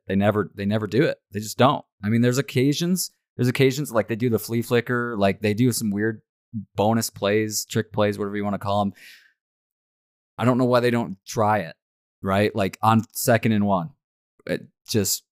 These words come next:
just on a, on an opportunity to try to make a chunk play, because that would be a nice element to this offense.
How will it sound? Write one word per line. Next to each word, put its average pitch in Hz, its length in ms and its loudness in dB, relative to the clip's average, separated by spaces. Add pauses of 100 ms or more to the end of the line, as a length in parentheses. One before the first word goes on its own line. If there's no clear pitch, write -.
just - 240 -4 (180)
on 104 160 2
a, 101 180 0
on 104 140 -4
an 92 100 -4
opportunity 113 520 -2
to 104 60 -8
try 107 180 -2
to 104 100 0
make 101 200 -4
a 120 60 -2
chunk 143 240 -2
play, - 240 -20 (100)
because 107 340 -2 (1400)
that 113 140 2
would 139 100 0
be 143 100 0
a 127 60 2
nice 127 260 -2
element 127 380 2
to 110 60 -10
this 104 180 -2
offense. 98 520 0